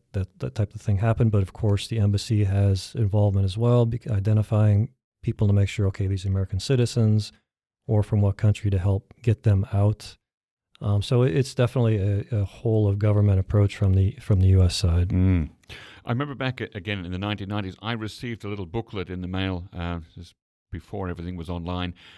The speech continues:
Speaker 2: from the Australian Embassy, uh, outlining evacuation plans for Australian citizens in the event of a restart of the Korean War. And in that booklet, Seoul was divided up into a number of wards, and each ward had its own emergency, uh, warden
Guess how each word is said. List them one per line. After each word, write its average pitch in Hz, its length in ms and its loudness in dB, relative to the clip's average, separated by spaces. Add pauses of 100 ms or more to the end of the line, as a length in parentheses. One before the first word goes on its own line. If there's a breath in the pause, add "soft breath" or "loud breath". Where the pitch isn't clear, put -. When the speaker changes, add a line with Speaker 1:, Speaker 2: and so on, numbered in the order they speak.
(140 loud breath)
Speaker 2:
from 123 200 -6
the 104 140 -6
Australian 98 420 -6
Embassy, 101 640 -8
uh, 85 240 -10
outlining 98 520 -8
evacuation 92 760 -10
plans 87 340 -12
for - 180 -12
Australian 90 480 -6
citizens 87 520 -10
in 85 120 -8
the 85 120 -6
event 87 360 -6
of 80 100 -10
a 78 60 -10
restart 85 580 -12
of 78 100 -16
the 85 80 -14
Korean 87 400 -6
War. 85 320 -2 (460 loud breath)
And 95 120 -6
in 107 100 -2
that 98 180 -6
booklet, 101 340 -6
Seoul 104 300 -4
was 98 160 -6
divided 92 420 -6
up 92 220 -10
into 90 180 -10
a 85 40 -8
number 85 280 -8
of 78 160 -12
wards, 95 460 -4
and 80 160 -10
each 101 260 -12
ward 95 280 -8
had 85 120 -8
its - 200 -16
own 87 260 -8 (300 soft breath)
emergency, 87 880 -6
uh, 80 140 -8
warden 95 520 -4